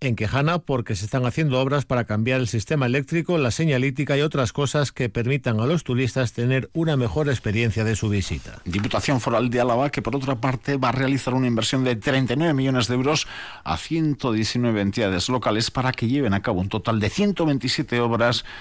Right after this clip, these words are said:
Speaker 2: dentro del Plan Foral de Obras y Servicios. A destacar, por ejemplo, la pavimentación del casco histórico en La Guardia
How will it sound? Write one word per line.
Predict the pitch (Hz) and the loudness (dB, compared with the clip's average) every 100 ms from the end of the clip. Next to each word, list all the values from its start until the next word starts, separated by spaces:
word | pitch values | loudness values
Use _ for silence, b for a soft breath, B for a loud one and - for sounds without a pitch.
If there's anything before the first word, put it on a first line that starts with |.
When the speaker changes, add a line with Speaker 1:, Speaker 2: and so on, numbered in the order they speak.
| B B B - | B B B -6
Speaker 2:
dentro | 110 165 - 143 | 0 0 0 0
del | 104 | 0
Plan | 92 127 127 | 0 -2 -2
Foral | 107 101 113 107 | -2 -2 0 0
de | 92 | 0
Obras | 92 80 - | -2 -2 -2
y | 98 | -2
Servicios. | 90 65 69 92 87 | -2 -4 -6 -4 -2
A | 123 | -2
destacar, | 143 - 147 185 | 0 -2 -2 0
por | 175 | 0
ejemplo, | 180 175 135 - - | 0 2 0 -2 -2
la | 120 123 117 | 0 2 2
pavimentación | 113 98 98 98 107 101 185 | 0 0 0 0 -2 0 0
del | 120 107 | 0 0
casco | 165 156 151 | -2 -2 0
histórico | 131 123 98 90 | -2 -2 -2 -2
en | 92 | 0
La | 123 | 2
Guardia | 196 190 143 | 2 2 0